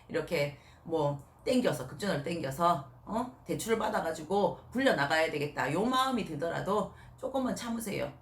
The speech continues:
그 시기만 지나면 편안하게 순탄하게 불려가니까 이렇게 살 수 있으니까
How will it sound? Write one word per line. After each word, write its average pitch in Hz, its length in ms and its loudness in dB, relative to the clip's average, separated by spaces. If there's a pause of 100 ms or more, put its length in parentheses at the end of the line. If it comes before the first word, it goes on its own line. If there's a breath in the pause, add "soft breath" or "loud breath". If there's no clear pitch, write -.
(120)
그 240 280 8
시기만 - 440 -4
지나면 175 600 -2
편안하게 165 460 -6
순탄하게 147 540 -4
불려가니까 151 720 -2 (280 loud breath)
이렇게 135 380 2
살 226 220 2
수 208 120 -4
있으니까 175 720 0